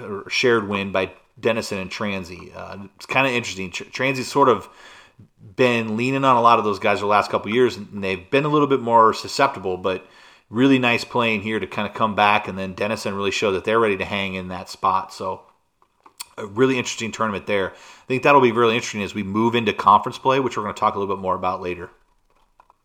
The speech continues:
Okay. Uh, one other tournament before we get to the big one. Uh, Gustavus Triangular. They, Gustavus hosted, uh, two other schools up at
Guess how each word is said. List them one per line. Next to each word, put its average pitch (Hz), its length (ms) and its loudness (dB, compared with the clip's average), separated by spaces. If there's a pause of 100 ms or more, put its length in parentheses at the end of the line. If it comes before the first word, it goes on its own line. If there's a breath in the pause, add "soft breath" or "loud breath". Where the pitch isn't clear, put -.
Okay. 101 440 0 (440 soft breath)
Uh, 110 160 4
one 143 160 6
other 147 120 4
tournament 131 320 0
before 127 120 -2
we 123 60 2
get 123 80 -4
to 113 80 -8
the 104 80 -4
big 104 180 0
one. 90 320 -6 (100)
Uh, 107 380 2
Gustavus 135 640 0
Triangular. 110 800 0
They, 123 260 4
Gustavus 127 640 -2
hosted, 131 400 2
uh, 101 320 0
two 147 160 2
other 127 140 4
schools 110 420 -2 (500 soft breath)
up 120 120 0
at 110 100 4